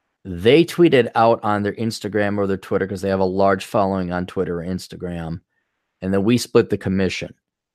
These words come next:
What I don't get is why they need me,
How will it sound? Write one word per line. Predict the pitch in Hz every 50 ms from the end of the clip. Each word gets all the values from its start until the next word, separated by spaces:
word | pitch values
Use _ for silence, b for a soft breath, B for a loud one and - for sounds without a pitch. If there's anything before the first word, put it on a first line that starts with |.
| _ _ _ _ _ _ _ _
What | - 120 110 113 - -
I | 117 127
don't | 139 143 139 120 -
get | - 117 113 - -
is | 110 101 92 -
why | 87 87 98 101 107 107 110 110 110 110 107 110 107 107 104 104 98 - _ _ _ _
they | - 98 98 98
need | 95 95 95 95 90 92
me, | 92 95 98 101 98 92 80 - - -